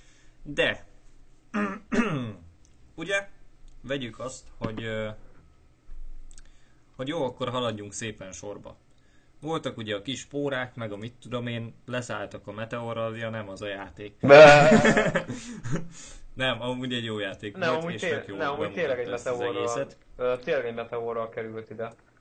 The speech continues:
Speaker 2: az első
Speaker 1: Amúgy igen, igen, van, van
Speaker 2: organizmus.
Speaker 1: erről is, van erről is, ja. Van erről is vita, de, de mondjuk akkor tételezzük fel, hogy jöttünk egy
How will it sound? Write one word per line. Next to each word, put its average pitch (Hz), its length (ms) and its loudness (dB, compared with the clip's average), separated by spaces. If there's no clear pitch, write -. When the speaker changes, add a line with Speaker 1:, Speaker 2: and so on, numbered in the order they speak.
Speaker 2:
az 120 160 -6
első 120 240 2
Speaker 1:
Amúgy 147 160 -2
igen, 131 260 -4
igen, 117 280 -8
van, 110 180 -8
van 113 200 0
Speaker 2:
organizmus. 110 320 -2
Speaker 1:
erről 104 200 -8
is, - 260 -16
van 110 140 -12
erről 98 360 -14
is, 98 200 -16
ja. 110 200 -10
Van 107 200 -14
erről 101 300 -10
is 98 140 -14
vita, 139 380 -8
de, 104 320 -12
de 107 140 -8
mondjuk 104 300 -14
akkor 113 260 -12
tételezzük 110 640 -10
fel, 110 160 -10
hogy 107 140 -8
jöttünk 107 420 -12
egy 87 120 -18